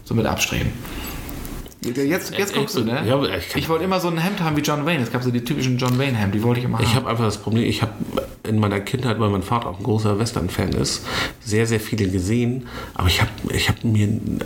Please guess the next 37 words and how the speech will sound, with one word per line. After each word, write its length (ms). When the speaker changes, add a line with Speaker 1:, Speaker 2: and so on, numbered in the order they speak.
Speaker 2:
nie 380
die 100
Mühe 220
gemacht, 300
mal 200
genau 300
zu 160
gucken, 400
was, 220
was 220
hab 100
ich 80
da 100
eigentlich 240
gesehen. 360
Ich 140
hab 80
mich 120
da 120
immer 240
so 140
berieseln 400
Speaker 1:
Aber 80
Speaker 2:
lassen. 100
Speaker 1:
Rauchende 220
Colts 280
hast 180
du 60
gesehen, 300
ne? 80
Speaker 2:
Ja, 320
gut, 120
die, 640
also 160
die, 280
die 240
Klassiker, 800